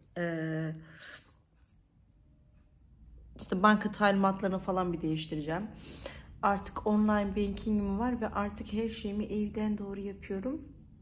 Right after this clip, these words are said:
Güzel oluyor ama bunların hepsini birazdan dedemlerde yapacağım arkadaşlar. Öf, saat şu an dokuz.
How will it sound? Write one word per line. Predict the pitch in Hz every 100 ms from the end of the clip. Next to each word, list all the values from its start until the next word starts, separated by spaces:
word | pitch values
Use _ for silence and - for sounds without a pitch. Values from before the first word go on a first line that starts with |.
| - - - - - 190
Güzel | 202 220
oluyor | 202 214
ama | 202
bunların | 185 196
hepsini | 196 - 190
birazdan | 190 185 196
dedemlerde | 180 180 175 175
yapacağım | 175 175 170
arkadaşlar. | 170 175 170 - 240 240 - - - - - - - - - - -
Öf, | 254 208 196 - -
saat | - 226
şu | 226 226
an | 220 220
dokuz. | 220 240 247 -